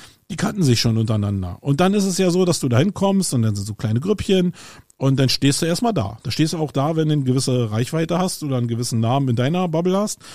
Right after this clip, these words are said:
dann stehst du da erstmal und guckst, okay, wie kann ich denn jetzt hier connecten?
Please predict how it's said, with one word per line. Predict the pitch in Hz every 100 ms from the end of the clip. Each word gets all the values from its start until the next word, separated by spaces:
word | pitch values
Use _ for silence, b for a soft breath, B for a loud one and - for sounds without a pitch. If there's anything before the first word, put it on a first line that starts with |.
| B -
dann | 131
stehst | 156 -
du |
da | 127 143
erstmal | 170 170 170 170 165 - _ _
und | 143 135
guckst, | 156 156 - - - _ _ _
okay, | - 170 127 107 107
wie | 151
kann | - 165
ich | 151
denn | 147 143
jetzt | 131
hier | - 135
connecten? | 127 127 110 - -